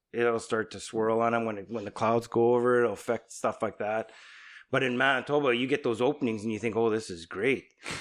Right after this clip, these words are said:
I'm in an, I'm in a little opening." These elk,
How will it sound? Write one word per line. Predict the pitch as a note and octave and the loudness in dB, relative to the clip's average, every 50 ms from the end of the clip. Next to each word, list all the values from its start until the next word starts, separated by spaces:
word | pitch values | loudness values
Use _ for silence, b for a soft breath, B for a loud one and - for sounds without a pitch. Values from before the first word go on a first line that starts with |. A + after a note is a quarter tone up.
| - - F#3 | -6 0 2
I'm | F3 C3+ C#3 C3+ | 2 2 4 2
in | B2 B2 | 2 2
an, | A2+ G2+ | 2 2
I'm | A#2+ A#2 C3 D3 D3 | 2 2 2 2 2
in | C#3+ | 2
a | C#3+ C3+ C3 B2+ | 2 2 2 2
little | C3+ D3 C#3+ C3+ B2 A#2 | 2 2 2 2 2 2
opening." | A2+ A2+ C#3+ - D#3 C#3+ C3+ B2 A2+ A2 A2+ | 2 2 0 2 2 2 2 2 0 -2 -2
These | A#2+ C3+ C#3 B2+ C3+ | 0 0 2 2 2
elk, | C3+ C#3+ C#3 | 0 0 0